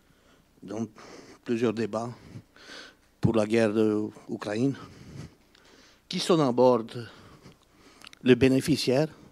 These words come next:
de ces guerres ? Parce qu'on n'a pas du tout, comme toujours d'ailleurs,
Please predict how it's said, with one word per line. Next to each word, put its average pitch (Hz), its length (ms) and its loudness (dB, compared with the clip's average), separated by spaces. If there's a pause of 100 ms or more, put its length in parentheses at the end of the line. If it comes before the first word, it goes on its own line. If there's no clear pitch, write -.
(1300)
de 117 80 0
ces 113 200 -2
guerres ? 113 260 -2 (2000)
Parce 98 140 -8
qu'on 107 120 -8
n'a 98 100 -6
pas 110 180 -4
du 107 140 -4
tout, 120 200 -2 (920)
comme - 180 -10
toujours 107 320 -4
d'ailleurs, 113 400 -8